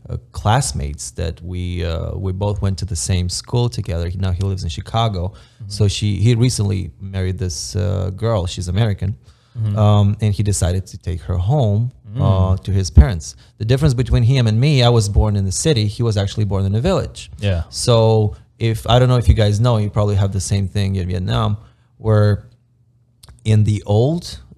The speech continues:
Speaker 1: uh, times, even today, you, there, you, you will see houses that have electricity,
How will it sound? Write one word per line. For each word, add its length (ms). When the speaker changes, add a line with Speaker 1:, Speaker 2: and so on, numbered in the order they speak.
Speaker 1:
uh, 180
times, 760
even 180
today, 680
you, 100
there, 120
you, 60
you 100
will 80
see 120
houses 760
that 100
have 240
electricity, 840